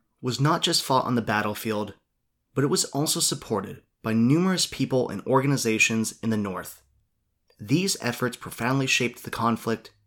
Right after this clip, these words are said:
and held long-lasting consequences for American history. The first group I want you to know is the Sanitation Commission. They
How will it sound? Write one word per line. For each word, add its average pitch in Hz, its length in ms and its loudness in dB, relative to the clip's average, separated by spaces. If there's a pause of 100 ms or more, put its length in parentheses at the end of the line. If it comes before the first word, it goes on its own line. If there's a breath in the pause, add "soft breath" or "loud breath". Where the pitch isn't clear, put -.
(160)
and 107 80 -8
held 123 220 -2
long-lasting 127 800 2
consequences 104 920 -4
for 139 140 2
American 98 420 0
history. 95 580 -4 (840)
The 143 80 -2
first 185 340 0
group 147 240 2
I 120 80 -2
want 113 240 2
you 113 60 -2
to 107 80 -2
know 113 380 0 (280)
is 123 80 -10
the 151 120 -4
Sanitation 135 840 0
Commission. 92 540 -4 (840)
They 143 480 0